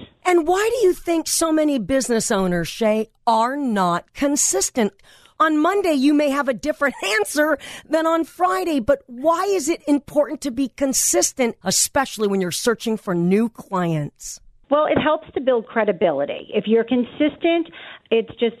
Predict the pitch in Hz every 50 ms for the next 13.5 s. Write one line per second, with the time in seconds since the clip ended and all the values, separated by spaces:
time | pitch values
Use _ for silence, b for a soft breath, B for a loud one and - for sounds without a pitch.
0 | - - 240 240 247 247 254 254 254 226 208 - - 208 208 - - - 220 202
1 | 196 196 185 185 190 185 185 180 - - - 185 180 180 170 170 170 160 165 165
2 | 156 156 147 - - 160 170 170 170 156 147 113 71 - - - B B B B
3 | B - 277 277 277 - 262 269 294 339 339 - - 359 330 302 294 285 233 -
4 | 247 247 220 - - - - - 277 277 277 269 269 254 - 240 226 233 233 220
5 | 233 220 208 214 196 - - - 240 247 240 226 214 220 220 220 214 - - 214
6 | 208 214 214 175 - - 60 - - - - B B B B B B - 254 254
7 | 240 247 254 254 247 220 240 285 320 370 359 330 285 262 247 247 240 - 240 202
8 | 190 226 220 220 214 208 202 202 196 165 - - - - 196 185 170 165 - -
9 | 226 220 226 - - 254 247 - - - 339 349 320 - 214 208 208 214 208 190
10 | - 220 185 202 202 190 - - 202 190 - - 208 180 185 208 277 277 - -
11 | - - 226 240 247 247 247 269 320 359 349 - 381 370 359 330 320 302 254 233
12 | - 247 240 220 220 196 - - - - 277 277 285 294 294 262 202 220 196 185
13 | 226 233 240 226 180 - - - _ -